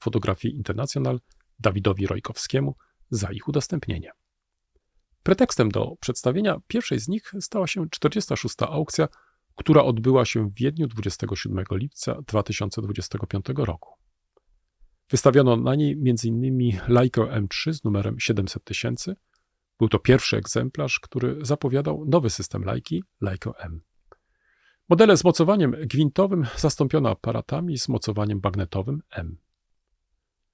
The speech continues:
Licytowany egzemplarz miał szczególną historię. Drugiego czerwca tysiąc dziewięćset pięćdziesiątego piątego roku Leica o numerze siedemset tysięcy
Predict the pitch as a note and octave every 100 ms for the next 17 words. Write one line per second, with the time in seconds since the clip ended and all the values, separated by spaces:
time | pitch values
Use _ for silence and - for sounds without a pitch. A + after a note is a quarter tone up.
0 | - B2 - C3+ C3 A#3+ B3 - A2 G2
1 | G#2+ A2+ A3 A3+ - - - G#3 G#3 A3
2 | - - G3 G#2+ F2 - G#2 - - C#3+
3 | - _ _ _ _ _ _ _ _ -
4 | C#3 D#3+ C3+ C3+ F#3 - A#3 F3 G#2+ -
5 | A2 - - A2+ B2+ B2 A2+ A#2+ B2+ A#2+
6 | A#2+ A2 A#2 C3+ C3 G#2+ G#2 G#2+ G#2 D#3
7 | - G#3 D3+ G#2 G#2+ G#2 - G2 F#2 F#2
8 | F#2+ A#2 G#2 - - - - C#3+ -